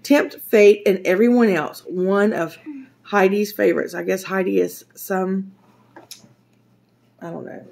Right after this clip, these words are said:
maybe she's a daughter or something of the owner of the company.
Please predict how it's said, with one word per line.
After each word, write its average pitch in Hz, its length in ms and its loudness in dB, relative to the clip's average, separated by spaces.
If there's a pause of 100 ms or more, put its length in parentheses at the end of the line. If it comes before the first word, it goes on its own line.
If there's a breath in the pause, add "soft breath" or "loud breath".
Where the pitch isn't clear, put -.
maybe 180 260 -10
she's 190 300 -12
a 170 80 -8
daughter 160 640 -8
or - 140 -14
something 170 340 -14
of 151 120 -14
the 143 100 -12
owner 147 420 -18 (760)
of 175 80 -16
the - 80 -16
company. - 440 -20